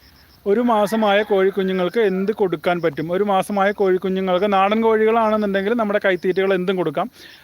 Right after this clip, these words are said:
ആ, ബ്രോയിലർ കോഴികളാണെന്നുണ്ടെങ്കിൽ ഒരു മാസമായ കോഴികൾക്ക്, ആ, ബ്രോയിലർ കോഴികൾക്ക് ഫിനിഷർ പോലുള്ള തീറ്റകൾ കൊടുക്കാം.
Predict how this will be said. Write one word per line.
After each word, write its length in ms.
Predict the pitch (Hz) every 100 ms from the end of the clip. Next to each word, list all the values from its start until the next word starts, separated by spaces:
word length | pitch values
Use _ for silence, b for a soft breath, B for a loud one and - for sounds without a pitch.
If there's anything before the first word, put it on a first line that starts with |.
| -
ആ, 80 | 180 170 170 175 175
ബ്രോയിലർ 460 | 175 202 226 254 269
കോഴികളാണെന്നുണ്ടെങ്കിൽ 840 | 240 226 220 214 208 208 202 208
ഒരു 120 | 226 214
മാസമായ 380 | 208 190 202
കോഴികൾക്ക്, 680 | 196 196 190 185 175 226 254 - 175
ആ, 20 | 170 160 160 175 - _ -
ബ്രോയിലർ 420 | 165 208 247 269
കോഴികൾക്ക് 680 | 240 214 202 190 170 208 240
ഫിനിഷർ 420 | 185 175 165 185
പോലുള്ള 240 | 190 185 180
തീറ്റകൾ 320 | 175 156 170 175
കൊടുക്കാം. 360 | 170 151 196